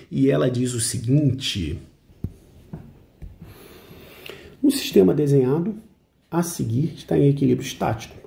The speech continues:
As cordas e a mola são ideais e o corpo de massa B tem zero vírgula dois quilogramas. A vale Mzão,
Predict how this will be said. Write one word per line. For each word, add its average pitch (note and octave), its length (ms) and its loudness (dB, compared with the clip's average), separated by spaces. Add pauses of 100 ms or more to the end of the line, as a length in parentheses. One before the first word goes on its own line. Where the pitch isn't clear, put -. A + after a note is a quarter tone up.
As B2 200 -6
cordas C3 460 2
e B2 40 2
a A#2 60 2
mola F3+ 480 0 (200)
são C3 240 -2
ideais F3 460 2
e - 20 2
o E3 40 0
corpo F#3 240 0
de F#3 80 -2
massa G3+ 300 -2
B E3 360 2 (220)
tem C3 280 2 (600)
zero D#3 320 2
vírgula C3 360 2
dois B2 200 2
quilogramas. F#2+ 640 2
A D3 420 2
vale A#2+ 380 2
Mzão, D#3 600 4